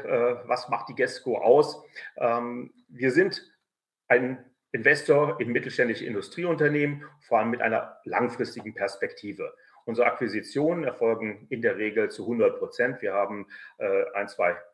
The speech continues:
Bet-, äh, Beteiligungen, wo wir nur, nur in Anführungsstrichen Mehrheitsaktionär sind, aber wie gesagt, in der Regel hundert Prozent. Was wir uns anschauen, um unser Portfolio zu erweitern, das sind sozusagen zwei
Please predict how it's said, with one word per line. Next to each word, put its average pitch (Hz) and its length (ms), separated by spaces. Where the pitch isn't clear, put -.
Bet-, - 300
äh, 90 580
Beteiligungen, 101 680
wo 90 180
wir 90 280
nur, 92 380
nur 151 320
in 131 80
Anführungsstrichen 113 500
Mehrheitsaktionär 117 880
sind, 110 300
aber 101 420
wie 92 120
gesagt, 85 400
in 104 100
der 92 140
Regel 92 480
hundert 98 300
Prozent. 78 400
Was - 220
wir 147 120
uns - 160
anschauen, 180 800
um 120 120
unser 120 200
Portfolio 135 500
zu - 100
erweitern, 123 640
das 123 180
sind 131 220
sozusagen 120 680
zwei - 560